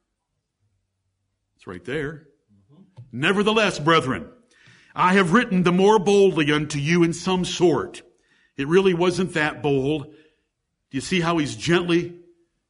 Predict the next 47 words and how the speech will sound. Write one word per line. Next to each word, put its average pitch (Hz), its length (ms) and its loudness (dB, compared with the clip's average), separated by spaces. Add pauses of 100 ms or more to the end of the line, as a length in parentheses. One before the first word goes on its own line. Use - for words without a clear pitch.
(280)
explaining 170 640 -4
what 165 140 0
he 165 80 -2
did? 175 540 -2 (320)
It 127 100 -4
wasn't 175 360 0
all 185 220 2
that 151 260 0
bold, 147 320 0
but 156 100 2
it 180 100 0
may 175 120 0
have 196 140 0
been 190 120 -2
a 208 60 -2
little 180 280 2
bold, 143 520 -2 (260)
and 135 140 -4
you 190 120 0
may 190 140 0
have 185 140 0
thought 165 260 0
it 151 100 -4
somewhat 165 460 -2
bold, 147 540 0 (240)
and 165 100 -2
my 165 120 2
purpose 240 400 -2
was 208 160 -4
to 185 80 0
put 202 260 0
you 180 160 0
in 170 80 0
mind. 139 480 -4 (240)
It 175 80 -2
was 175 200 0
just 208 280 0
a 202 60 2
reminder. 165 600 0 (1400)
And 170 180 -2
that 196 160 0
is 147 180 -2
so 220 220 2
much 214 340 -4
better 185 280 2
than 156 160 -2
saying, 175 600 0